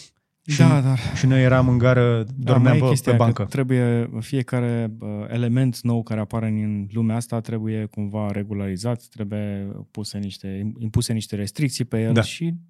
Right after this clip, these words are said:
Speaker 2: nu zic nu la chestia asta.
Speaker 1: Sunt total de acord. Chiar și Interpolul se gândește cum face poliție în metavers, dar despre asta probabil într-un alt episod. Hai să mergem un pic mai departe, pentru că am auzit în ultima săptămână tot mai multe articole de la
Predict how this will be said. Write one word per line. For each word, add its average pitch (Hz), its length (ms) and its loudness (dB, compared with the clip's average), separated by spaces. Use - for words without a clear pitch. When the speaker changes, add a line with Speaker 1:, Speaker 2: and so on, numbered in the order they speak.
Speaker 2:
nu 175 420 2
zic 117 280 0
nu 110 200 0
la 104 120 -4
chestia 92 380 -10
asta. - 400 -16
Speaker 1:
Sunt - 180 -2
total 147 240 6
de 147 60 8
acord. 143 240 2
Chiar 143 180 4
și - 80 6
Interpolul 131 440 6
se 117 120 2
gândește 117 360 4
cum 147 160 6
face 131 280 4
poliție 120 380 2
în 117 60 4
metavers, 113 600 4
dar 120 240 2
despre 117 280 -2
asta 107 180 -4
probabil 107 280 -2
într-un 110 200 2
alt 107 160 4
episod. 117 440 4
Hai 156 120 6
să 196 120 6
mergem 180 260 6
un 165 60 8
pic 160 120 6
mai 151 100 8
departe, 127 380 4
pentru 151 200 6
că 147 100 2
am 139 100 4
auzit 165 200 4
în 196 60 4
ultima 160 260 6
săptămână 113 580 2
tot 190 340 -2
mai 190 120 6
multe 131 260 6
articole 110 520 2
de 123 140 2
la 107 180 4